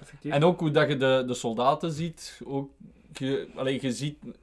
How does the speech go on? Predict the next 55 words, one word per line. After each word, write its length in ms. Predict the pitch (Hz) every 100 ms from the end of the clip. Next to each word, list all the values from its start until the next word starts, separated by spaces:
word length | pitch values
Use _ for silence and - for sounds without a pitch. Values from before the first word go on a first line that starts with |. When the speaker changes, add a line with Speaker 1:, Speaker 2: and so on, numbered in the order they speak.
| -
Speaker 2:
ze 80 | 147
hebben 220 | 143 135
de 200 | 135 127
tijd 260 | 165 165 -
goed 240 | - 170
teruggedraaid 600 | 160 160 160 131 143 143
op 120 | 127
hun 80 | 135
Speaker 1:
Ja, 100 | 123
Speaker 2:
kostuum, 320 | 139 131 147
Speaker 1:
effectief, 220 | 127 123 113
Speaker 2:
vind 100 | 110
ik. 40 | 123
Speaker 1:
effectief. 280 | 151 147 151
Speaker 2:
Want 180 | 123
Speaker 1:
Nee, 100 | 160
Speaker 2:
je, 60 | 143
Speaker 1:
ik 60 | 151
zie 120 | 170
Speaker 2:
je 80 | 131
ziet 180 | 156
nog 160 | 160 156
genoeg 480 | 151 170 165 - - _ _ -
van 380 | 147 143 135 -
wat 220 | 135 123
dat 120 | 135 131
ze 100 | 120
gaan 160 | 117
worden. 440 | 127 160 165 170 165 _ _ - - -
Ehm, 380 | 120 123 120 117 113 - _
maar 140 | 123
ja, 100 | 156
nee, 320 | 180 160 185 185
ik, 200 | 143 135
Speaker 1:
Ziet 120 | 202
Speaker 2:
ik 60 | 220
Speaker 1:
er 60 | 214
Speaker 2:
vond 140 | 208 190
Speaker 1:
legit 160 | 190
Speaker 2:
er, 60 | 156
Speaker 1:
goed 140 | 170
uit. 80 | 147
Speaker 2:
ik 60 | -
vond, 140 | -
ja, 200 | 147 127
ik 160 | 120 120
vond 220 | 165 147
er 120 | 135
eff-, 160 | 127 131
effectief 480 | - 113 117 127 -
goed 220 | - 113
uitzien, 300 | 202 - 202
Speaker 1:
Ik 80 |
kijk 40 |
er 60 | 196